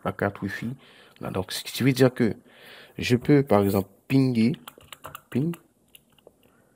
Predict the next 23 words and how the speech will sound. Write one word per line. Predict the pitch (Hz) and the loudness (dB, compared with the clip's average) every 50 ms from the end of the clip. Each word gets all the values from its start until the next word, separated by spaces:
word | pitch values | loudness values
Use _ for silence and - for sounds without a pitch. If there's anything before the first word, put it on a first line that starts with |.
| _ _ _ - _ _ _ _ - - - - | _ _ _ -20 _ _ _ _ -18 -16 -10 -10
cent | - 104 | -10 -10
quatre-vingt-douze | - - 104 - - - - - - - - 95 - - - | -8 -10 -10 -8 -6 -8 -6 -6 -8 -8 -8 -8 -10 -10 -12
point | - - 92 - | -10 -8 -8 -8
cent | - - - | -10 -12 -12
soixante-huit | - - - - - - - - 95 98 - - _ | -12 -12 -12 -14 -14 -12 -10 -10 -10 -10 -10 -20 _
point | - - - - - - - - - - - - | -10 -10 -8 -8 -8 -8 -8 -10 -10 -10 -12 -12
sept | - - - - - 98 98 - _ _ - _ _ _ | -12 -10 -10 -6 -6 -6 -6 -6 _ _ -20 _ _ _
point | - 67 85 113 - - - - - - | -10 -8 -8 -8 -8 -8 -10 -8 -10 -8
neuf, | - - 92 92 92 - - | -6 -4 -2 -2 -2 -4 -6
par | _ - 95 | _ -4 -2
exemple. | 95 92 90 92 87 - - - - | -2 -2 -4 -6 -6 -8 -12 -16 -14
On | - | -6
va | 95 92 | -6 -6
pinguer, | - - _ - - 110 101 92 101 110 123 139 - - - - - - - - - - _ _ - _ - | -6 -6 _ -4 -2 0 0 2 2 2 0 0 -4 -12 -20 -20 -20 -20 -20 -20 -20 -20 _ _ -18 _ -10
euh, | - 82 85 85 85 82 78 - 80 - - - - _ _ _ _ _ _ _ _ _ _ _ | -6 -4 -4 -4 -4 -4 -4 -6 -8 -10 -12 -14 -20 _ _ _ _ _ _ _ _ _ _ _
la | - 95 95 | 0 0 4
carte | - 113 113 - - | 4 2 2 4 2
Ethernet | 120 117 - 104 101 104 110 - - | 0 2 4 4 4 4 2 0 -4
va | - 95 104 110 | 0 4 4 4
pinguer | 110 - - - 107 101 101 104 | 4 2 -2 0 0 2 2 2
la | 95 95 | 0 0
carte | - 95 95 - - | 0 -2 -2 -2 -2
Wi-Fi. | - 90 - - - | -8 -8 -6 -8 -12